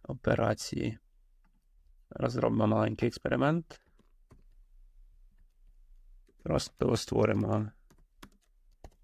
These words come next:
змінну boolean.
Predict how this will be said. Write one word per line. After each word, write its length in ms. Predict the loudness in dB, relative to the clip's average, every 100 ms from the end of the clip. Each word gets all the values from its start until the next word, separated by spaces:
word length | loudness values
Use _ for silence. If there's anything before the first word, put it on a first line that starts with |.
| -20 -20 -20 _ _ _ _ _ _ _ -20 -20 -20 _ _ -8
змінну 680 | -2 2 4 6 4 2 0 -12 -20 -20 -20 _ _ -4
boolean. 420 | 4 6 6 2